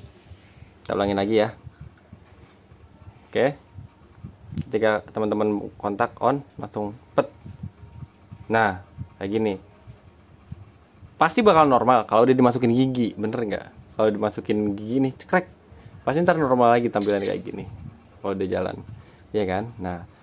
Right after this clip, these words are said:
cuman bagaimana solusinya? Ini dia nih solusinya nih. Ayo kita ikuti terus videonya. Nah,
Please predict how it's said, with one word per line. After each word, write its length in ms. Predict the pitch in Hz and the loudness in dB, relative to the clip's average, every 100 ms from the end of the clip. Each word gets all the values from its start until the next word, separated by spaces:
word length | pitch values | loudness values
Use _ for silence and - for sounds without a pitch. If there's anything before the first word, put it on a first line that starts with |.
| - - | -20 -14
cuman 380 | - 143 185 180 - - - - - | -2 2 4 2 -6 -20 -20 -20 -2
bagaimana 420 | 113 127 175 170 | 2 6 6 4
solusinya? 640 | 156 131 117 110 107 127 - | 2 0 0 -2 0 -2 -4
Ini 180 | 104 104 | -8 -2
dia 120 | 107 | -4
nih 100 | 95 | -4
solusinya 540 | 90 98 92 - 92 87 | -10 -12 -10 -10 -10 -12
nih. 60 | 90 | -10
Ayo 160 | - 101 - 107 | -4 -4 -6 -10
kita 320 | 104 101 - | -4 -2 -2
ikuti 240 | 101 101 | -4 -6
terus 220 | 92 92 90 | -8 -14 -12
videonya. 380 | 92 - 95 - _ _ - - 135 | -10 -8 -10 -16 _ _ -20 -6 4
Nah, 400 | 139 107 92 | 4 4 -4